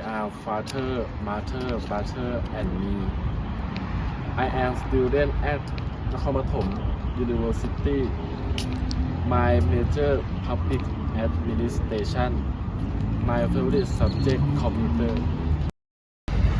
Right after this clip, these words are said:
What we are here is the Emerald Pool. A pool of นครปฐม ราชภัฏ University.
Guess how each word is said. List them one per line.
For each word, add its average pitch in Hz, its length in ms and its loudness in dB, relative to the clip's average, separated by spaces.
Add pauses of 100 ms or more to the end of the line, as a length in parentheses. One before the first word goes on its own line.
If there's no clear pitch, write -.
(2500)
What 147 160 6 (120)
we 143 100 10 (140)
are 117 180 8
here 113 280 6 (320)
is - 160 6
the - 100 10 (220)
Emerald 226 380 6 (100)
Pool. - 220 4 (1400)
A - 20 6 (120)
pool 123 360 6 (640)
of 123 100 6 (160)
น - 100 2
ค - 80 4
ร - 80 4
ป - 20 4 (120)
ฐ - 100 4
ม - 20 4 (140)
ร - 40 6
า - 100 6
ช - 100 4
ภั - 20 8 (100)
ฏ - 20 6 (180)
University. - 680 6